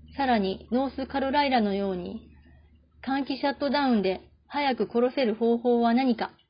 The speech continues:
などの研究まで行われる理由はなぜなのか。それは次の四点に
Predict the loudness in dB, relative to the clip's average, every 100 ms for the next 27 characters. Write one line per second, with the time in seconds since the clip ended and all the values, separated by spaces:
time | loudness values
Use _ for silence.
0 | _ _ _ _ -2 0 0 0 0 0
1 | 0 -2 2 2 2 -2 _ -12 -2 2
2 | 4 4 4 2 2 2 2 2 -2 -6
3 | -6 0 2 2 2 0 -4 -8 -10 _
4 | _ _ _ _ _ _ _ -4 2 4
5 | 4 0 -4 _ _ -4 0 2 4 4
6 | 2 0 0 0 -2 -6